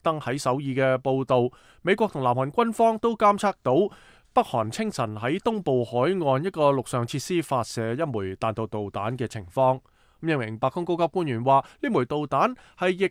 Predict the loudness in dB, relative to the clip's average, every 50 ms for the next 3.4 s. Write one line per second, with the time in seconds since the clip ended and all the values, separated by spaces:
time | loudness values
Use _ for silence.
0 | -2 0 0 0 0 0 -2 -4 -4 -2 -2 -2 0 0 0 0 0 0 -2 -2
1 | -2 -4 -6 -8 -6 -6 -6 -6 -4 -2 -2 -2 -2 -2 -8 _ -4 -2 -2 -2
2 | -2 -4 -2 0 0 0 2 2 0 0 0 -2 -4 -4 -4 -4 -4 -4 -4 -4
3 | -4 -4 -4 -6 -4 -2 0 0